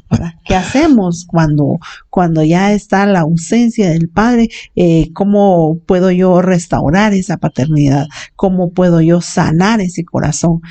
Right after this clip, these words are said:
Y justamente, eh, lo que decía el pastor, tenemos un padre de los espíritus que es Dios, tenemos un padre del alma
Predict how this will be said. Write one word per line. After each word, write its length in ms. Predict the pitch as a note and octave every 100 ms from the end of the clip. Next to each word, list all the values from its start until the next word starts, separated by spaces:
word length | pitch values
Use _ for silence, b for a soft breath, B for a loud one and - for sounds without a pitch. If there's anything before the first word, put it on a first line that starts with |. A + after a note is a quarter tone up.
| B B
Y 280 | F#3+ E3 D3+
justamente, 840 | - G3+ - F#3+ F#3 A3 B3+ A#3+ -
eh, 340 | E3+ D3+ C3
lo 120 | F3 -
que 120 | C#3
decía 280 | D3 - D#3+
el 100 | E3
pastor, 480 | D3+ - - A3+ F3+ B B _
tenemos 560 | F3 E3+ F3 F3+ F3 -
un 160 | F#3 F3
padre 280 | E3 E3+ D#3+
de 20 |
los 160 | D#3 -
espíritus 640 | D#3 - G3 G3+ F#3+ F3+
que 120 | - E3
es 120 | D#3+
Dios, 420 | F#3+ A3 A#3 A#3
tenemos 440 | F3+ D#3+ E3 E3+ E3+
un 140 | E3
padre 280 | D#3+ E3+ D#3 D3+
del 100 | D3+
alma 340 | G#3+ A#3+ A#3